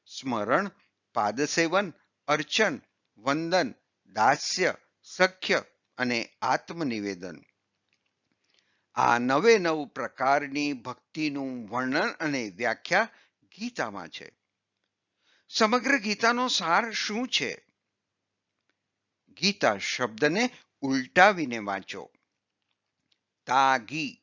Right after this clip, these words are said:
જે આસક્તિનો ત્યાગ કરે છે, તે જ પ્રભુને પામી શકે છે. ગીતામાં જ્યાં જ્યાં કૃષ્ણનો ઉલ્લેખ છે, ત્યાં ત્યાં એક પ્રચંડ શક્તિનો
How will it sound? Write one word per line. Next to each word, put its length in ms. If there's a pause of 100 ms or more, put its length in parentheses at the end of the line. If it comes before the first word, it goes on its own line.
(760)
જે 380
આસક્તિનો 1120 (200)
ત્યાગ 420
કરે 360
છે, 380 (340)
તે 280
જ 200 (180)
પ્રભુને 680 (200)
પામી 360
શકે 400
છે. 300 (1700)
ગીતામાં 720
જ્યાં 300
જ્યાં 400
કૃષ્ણનો 640
ઉલ્લેખ 680
છે, 440 (280)
ત્યાં 300
ત્યાં 380 (180)
એક 360
પ્રચંડ 560 (200)
શક્તિનો 720